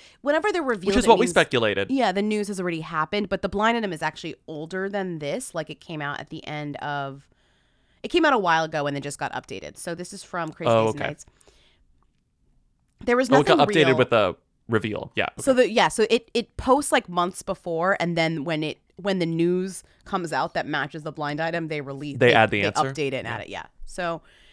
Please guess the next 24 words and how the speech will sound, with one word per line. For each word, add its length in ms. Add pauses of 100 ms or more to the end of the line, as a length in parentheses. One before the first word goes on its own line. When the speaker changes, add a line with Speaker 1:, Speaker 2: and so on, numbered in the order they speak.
(220)
Speaker 1:
there 160
was 120
nothing 300
real 200
about 260
the 80
relationship 460
between 260
our 120
favorite 380
foreign-born 580
B 220
plus 380
list 200
singer 280
slash 300
sometimes 420
actress 380
and 140
the 120
offspring 600
of 160
the 80
foreign-born 640